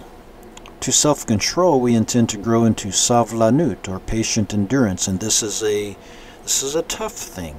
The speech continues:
It's not a s-, it's not a quick self-gratification thing at all, anything but that. But it is patient endurance nonetheless. We then look forward to hasidut. Hasidut is godliness or piety,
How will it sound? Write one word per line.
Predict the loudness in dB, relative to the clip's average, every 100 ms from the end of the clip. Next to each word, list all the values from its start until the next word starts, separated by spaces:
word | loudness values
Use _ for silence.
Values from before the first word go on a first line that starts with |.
| -16 -16
It's | -8 -2 -2
not | -2 0 0
a | 2 2
s-, | 2 2 2
it's | 0 -2 0
not | 0 -2
a |
quick | -4 -2 -4 -4 -18 -20 -20 -10
self-gratification | -6 -4 -6 -4 -4 -4 -10 -6 -4 -2 -4
thing | -2 -2
at | -2
all, | -4 -6 -10 -18 -20 -20 -20 -8
anything | -2 -2 -2 -2
but | -2 -2 -6
that. | -14 -16 -20 -20 -20 -20 -20 -20 -20 -20 -20 -20 -20 -20 -20 -20 -16
But | -6
it | -2
is | -2 -2 -4
patient | -6 -6 -4 -4 -4
endurance | -6 -2 -2 -2 -4
nonetheless. | -4 -4 -6 -6 -4 -4
We | -4
then | 0 2 4
look | 4 0 -2
forward | -2 0 0 0
to | -4
hasidut. | -4 -6 -8 -4 -2 -2 -2 -2 -2 -8
Hasidut | -10 -2 -2 -2 -4 -6
is | -6 -6
godliness | -2 -2 0 0 0 -2
or | -4
piety, | -6 -4 -4 -2 -6